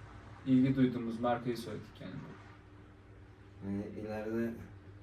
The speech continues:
Speaker 2: bize de bir
Speaker 1: Hayır, hayır, kesmezler daha. Yok, yok. Öyle bir sıkıntı yok. Kesmezsiniz
Speaker 2: Ama
Speaker 1: değil mi?
Speaker 2: içeriğin,
Speaker 1: <laughs>
Speaker 2: içeriğin içini öğrenmemiz lazım yani.
Speaker 1: Aynen öyle.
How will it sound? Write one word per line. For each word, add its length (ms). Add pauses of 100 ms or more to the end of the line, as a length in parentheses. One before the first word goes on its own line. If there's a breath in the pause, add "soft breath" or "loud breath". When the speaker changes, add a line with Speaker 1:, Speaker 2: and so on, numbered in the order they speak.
(200)
Speaker 2:
bize 140
de 240
bir 140
Speaker 1:
Hayır, 280
hayır, 280
kesmezler 760
daha. 140
Yok, 100
yok. 120 (1040)
Öyle 240
bir 60
sıkıntı 440
yok. 80 (580)
Kesmezsiniz 540
Speaker 2:
Ama 80
Speaker 1:
değil 120
mi? 80 (160)
Speaker 2:
içeriğin, 440 (200)
Speaker 1:
<laughs> 260
Speaker 2:
içeriğin 540 (180)
içini 240 (720)
öğrenmemiz 680
lazım 300 (180)
yani. 240 (840)
Speaker 1:
Aynen 360
öyle. 120